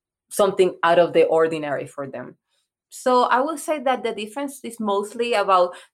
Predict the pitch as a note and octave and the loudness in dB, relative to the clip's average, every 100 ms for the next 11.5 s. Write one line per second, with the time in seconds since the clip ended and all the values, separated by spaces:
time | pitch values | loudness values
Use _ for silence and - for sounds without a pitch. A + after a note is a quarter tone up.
0 | - G3+ G3 G3 F3 F3+ F3 G3+ F#3+ - | -2 2 2 0 0 0 0 -4 -6 -4
1 | F3+ F3 E3+ E3+ E3 D#3+ D#3 C3+ F3+ - | -4 -4 -4 0 0 2 0 0 -2 -12
2 | _ _ _ G3 F3+ D#3 C3 A3+ A#3 _ | _ _ _ 0 0 0 -2 -4 -12 _
3 | G#3+ G3+ G#3 C4 G#3+ G3+ F#3+ F#3 F3 F3 | 2 2 0 -2 0 2 2 2 2 2
4 | - G3 F#3+ A3+ G#3+ F#3+ _ _ _ _ | 2 0 -2 -4 -2 -4 _ _ _ _
5 | G3 F#3+ E3+ E3+ E3 E3 - E3+ D3 D3+ | -6 -2 -2 -4 -10 -10 -10 -10 -8 -6
6 | D3 D3+ D3 D3 C#3+ D3 _ _ _ _ | -4 -2 -2 -2 -6 -8 _ _ _ _
7 | _ _ F3 F3 E3+ E3 D#3+ E3 D#3+ D#3 | _ _ 2 2 2 -2 -2 -6 -4 -2
8 | D3 D#3 - - F3+ G#3+ G#3+ - _ _ | -2 -4 -20 -20 0 2 2 -6 _ _
9 | _ _ _ _ _ _ _ A#3 A3+ G#3 | _ _ _ _ _ _ _ 0 4 2
10 | G#3 A3+ - A3 A3+ F#3 F3+ E3+ D#3+ D#3 | 2 -2 -2 -4 0 0 2 2 2 2
11 | D3+ D3 C#3+ D#3 | 2 0 2 0